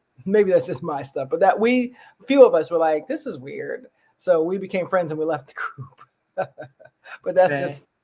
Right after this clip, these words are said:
Speaker 1: we were, we were rebels without a cause. Um, but I,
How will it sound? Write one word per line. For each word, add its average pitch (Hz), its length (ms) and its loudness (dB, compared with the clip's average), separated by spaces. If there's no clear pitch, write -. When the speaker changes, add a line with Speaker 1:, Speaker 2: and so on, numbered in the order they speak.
Speaker 1:
we 226 80 2
were, 220 100 8
we 196 120 -2
were 208 340 6
rebels 196 520 4
without 185 260 4
a 170 40 0
cause. 170 420 0
Um, 156 300 -6
but 170 120 -2
I, 180 180 2